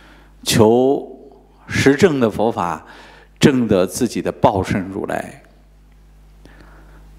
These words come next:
历来修佛法者是三身成就才圆满成就，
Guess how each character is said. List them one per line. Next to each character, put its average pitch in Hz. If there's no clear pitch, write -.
历 143
来 127
修 143
佛 123
法 113
者 98
是 -
三 151
身 135
成 101
就 87
才 -
圆 104
满 104
成 90
就， -